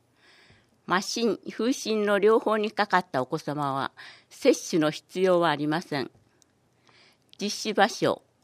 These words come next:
市内の医療機関。持ち物、予診票、予防接種手帳、母子健康手帳、健康保険証。問い合わせ、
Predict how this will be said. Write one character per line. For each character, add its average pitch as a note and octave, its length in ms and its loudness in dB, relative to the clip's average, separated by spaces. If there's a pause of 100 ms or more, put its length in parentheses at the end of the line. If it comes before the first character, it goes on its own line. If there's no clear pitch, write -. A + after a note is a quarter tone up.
(280)
市 - 240 -6
内 F#3+ 280 6
の C#3+ 240 2
医 E3 60 -2
療 G3 220 4
機 - 180 -14
関。 G#2 300 -2 (1160)
持 F#3 120 2
ち A#3 200 -4
物、 C3+ 420 0 (760)
予 F3 120 4
診 A3+ 360 0
票、 F#3 380 2 (380)
予 G3 180 2
防 D#4 220 4
接 - 180 0
種 - 260 -2
手 G3 200 0
帳、 A2+ 400 2 (840)
母 G#3+ 120 6
子 - 160 -8
健 F#3+ 180 4
康 G3 320 2
手 E3+ 180 0
帳、 G#2+ 380 0 (460)
健 A#3+ 140 2
康 A#3 340 2
保 G3 200 0
険 G3+ 220 2
証。 - 380 0 (1200)
問 G3 200 2
い G3+ 60 2
合 F#3 80 4
わ F#3 140 4
せ、 E3+ 340 -2